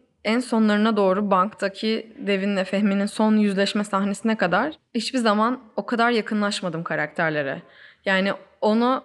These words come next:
böyle biraz daha tek atımlık bir kurşun gibi. Yani sürekli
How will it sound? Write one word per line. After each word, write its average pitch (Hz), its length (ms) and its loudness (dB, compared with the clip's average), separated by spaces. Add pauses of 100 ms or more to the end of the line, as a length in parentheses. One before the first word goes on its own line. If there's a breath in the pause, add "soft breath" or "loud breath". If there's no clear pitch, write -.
(200)
böyle 196 240 2
biraz 220 240 2
daha 240 160 0
tek 233 260 -6
atımlık 214 420 -4
bir 214 100 -8
kurşun 196 420 -4
gibi. 156 280 -4
Yani 175 240 0
sürekli 233 600 0